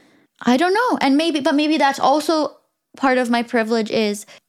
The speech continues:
I can step outside the system because I have the support of my parents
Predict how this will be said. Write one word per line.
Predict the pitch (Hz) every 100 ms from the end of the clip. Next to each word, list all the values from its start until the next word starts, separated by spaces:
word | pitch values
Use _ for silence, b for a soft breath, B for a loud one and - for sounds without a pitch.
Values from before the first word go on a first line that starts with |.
| _
I | 240 233 240
can | 240 220 226 214 226 262 285
step | - 240 247
outside | 226 - 226
the | 220
system | 220 214 214 233 226
because | 226 233 220 -
I | 226 220
have | 208 226 208 208 202 208 b b _
the | 220 233
support | 226 214 240 214
of | - 202 196 202 - -
my | 208 202
parents | 247 254 196 196 262